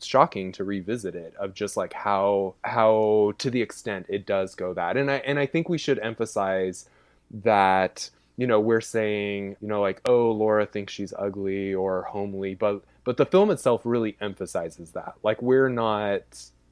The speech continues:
reading into it. Like, that is, they use those terms and they do that. And it's,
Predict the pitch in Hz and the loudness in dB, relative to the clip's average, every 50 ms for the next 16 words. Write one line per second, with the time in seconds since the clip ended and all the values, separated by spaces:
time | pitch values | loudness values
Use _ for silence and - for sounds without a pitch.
0 | _ - - 107 110 113 113 107 104 101 104 101 101 - 90 90 85 85 95 101 | _ -12 -8 -4 -2 0 0 -2 -2 -4 -6 -6 -8 -8 -10 -8 -6 -4 -4 -4
1 | - - 113 110 113 113 117 113 110 107 104 - - 87 110 113 113 110 113 113 | 0 2 4 4 4 4 4 2 0 0 -4 -6 -6 0 2 2 2 2 2 0
2 | 110 107 104 98 98 101 104 101 101 98 - 98 95 92 90 - - - - 95 | 0 -2 -4 -4 -6 -6 -6 -6 -8 -10 -8 -8 -8 -8 -8 -10 -12 -12 -10 -10
3 | 87 82 82 82 - 90 90 92 85 - 98 98 101 101 101 95 95 - _ _ | -10 -12 -14 -14 -14 -12 -12 -10 -8 -6 -4 -2 0 0 0 0 -2 -4 _ _
4 | _ _ _ _ - - - - 107 104 101 90 95 90 87 85 85 - - 101 | _ _ _ _ -20 -18 -10 -6 -4 -4 -2 -2 -2 -2 -2 -2 -4 -8 -10 -8
5 | 98 98 95 95 95 92 - _ _ _ _ _ _ _ _ _ - 131 135 - | -8 -6 -6 -6 -8 -8 -12 _ _ _ _ _ _ _ _ _ -2 -2 -2 -2